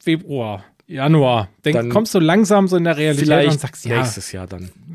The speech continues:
Speaker 1: vielleicht doch noch
Speaker 2: Aber
Speaker 1: mal.
Speaker 2: nächstes Jahr wird
Speaker 1: Aber
Speaker 2: dann auf jeden Fall
Speaker 1: dann sicher.
Speaker 2: Ja.
Speaker 1: Und dann so Mitte des Jahres kommt man dann so, so einem Punkt, wo man sagt, ja, also, ach, ich weiß nicht, ich ha-, jetzt gilt's durchhalten, ja?
Speaker 2: Ja.
Speaker 1: Und dann ist so der,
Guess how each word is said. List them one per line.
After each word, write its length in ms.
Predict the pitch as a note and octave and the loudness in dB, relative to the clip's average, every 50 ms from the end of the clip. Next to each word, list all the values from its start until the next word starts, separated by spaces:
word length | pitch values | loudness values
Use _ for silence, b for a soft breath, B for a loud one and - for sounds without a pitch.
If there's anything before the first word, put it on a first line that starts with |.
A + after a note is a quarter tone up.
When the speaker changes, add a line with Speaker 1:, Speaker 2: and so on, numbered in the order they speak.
| - - - | -16 -16 -14
Speaker 1:
vielleicht 560 | - - C3 A#2+ A2+ C#3 E3 D#3 - - - | -10 -8 -6 -6 -4 -2 -2 -2 -2 -2 -4
doch 140 | C#3+ A#2+ - | -4 -2 -2
noch 100 | C#3+ B2+ | -2 -2
Speaker 2:
Aber 80 | G#2 C3 | 0 0
Speaker 1:
mal. 60 | C3+ - | 2 2
Speaker 2:
nächstes 400 | D#3 F3+ F3+ - - E3+ - - | 2 2 2 0 -2 -4 -2 0
Jahr 160 | D3 C#3+ C#3 | -2 0 0
wird 80 | C#3 | 0
Speaker 1:
Aber 160 | C#3 C3+ C3+ C#3 | 0 0 0 -2
Speaker 2:
dann 140 | C#3 B2 - _ - - | -2 -6 -12 _ -10 -4
auf 180 | - D3 - - | -4 -4 -2 0
jeden 280 | C#3+ E3 F3 E3 E3+ D#3 | 2 2 2 2 2 -2
Fall 260 | - C#3+ C3 B2+ B2+ | -2 0 0 2 2
Speaker 1:
dann 240 | C3 C3 D#3 D#3+ C#3+ | 2 2 0 -2 -2
sicher. 360 | C3 B2+ - - F2 - - - | -4 -6 -8 -10 -12 -14 -12 -10
Speaker 2:
Ja. 200 | B2+ G#2+ - _ _ B B B B B | -10 -10 -10 _ _ B B B B B
Speaker 1:
Und 200 | - C#3+ B2+ E3+ | -4 -2 0 2
dann 160 | G3 A3+ G#3 | 2 2 2
so 420 | - G#3 G3+ G3 G3+ F3+ - _ - | 2 2 4 4 4 2 0 _ 0
Mitte 340 | D3 C#3+ F3 G#3 - A#3 G#3 | 2 2 2 4 4 4 4
des 180 | G#3 F3+ - | 4 2 2
Jahres 440 | - E3 D#3 F3+ G3+ G#3+ G3+ - - | 2 0 2 2 2 2 2 0 -2
kommt 180 | - - F#3+ E3+ | -2 -2 -2 0
man 120 | F3 E3 | 0 0
dann 140 | E3 D#3+ E3 | 0 0 0
so, 140 | D#3 E3+ E3 | 0 -2 -2
so 80 | E3 | 0
einem 100 | E3 D3+ | -2 -2
Punkt, 280 | - - F#3+ G#3+ G#3+ - | 0 0 0 0 0 0
wo 20 | F3+ | 0
man 160 | D#3+ E3 D#3+ D3+ | 0 0 0 0
sagt, 300 | D#3 D3+ D3+ - - - | 0 -2 -4 -6 -10 -10
ja, 360 | C#3+ C#3 C#3+ D3 D3 D3+ C#3+ | -6 -2 0 2 2 2 2
also, 420 | C3+ - C3 B2+ C#3+ B2+ B2+ - - | 0 -2 -2 0 0 0 0 -4 -8
ach, 340 | - G#2 A2 - B B B B B B B B B _ _ | -8 -8 -6 -6 B B B B B B B B B _ _
ich 200 | - D3 - - | -10 -8 -8 -8
weiß 280 | - F#2+ A2 - - - | -10 -8 -8 -8 -8 -8
nicht, 220 | - G#2+ - - | -10 -10 -10 -12
ich 200 | B2+ - - - | -16 -16 -14 -14
ha-, 120 | - G#2 - B B B B B B B B B B B B B B | -14 -14 -16 B B B B B B B B B B B B B B
jetzt 360 | B D3+ E3 D#3+ - - - | B -2 0 -2 -4 -6 -2
gilt's 280 | - D#3+ C#3 C3 - - | 0 0 0 0 -2 -2
durchhalten, 560 | - D3+ C3 B2+ - - G#2 F#2+ F#2 G2+ - G#2+ | 0 2 2 2 0 -2 -8 -8 -10 -8 -6 -4
ja? 60 | A#2+ C#3 | -2 -2
Speaker 2:
Ja. 40 | C#3+ | -2
Speaker 1:
Und 160 | C3+ C3 G#2+ | -4 -4 -6
dann 140 | A#2+ A#2+ C3+ | -6 -6 -6
ist 180 | - D#3 - - | -6 -8 -8 -4
so 100 | - B2+ | -4 -4
der, 260 | G#2+ A#2 A2+ G#2 G2 | -2 -2 -4 -4 -4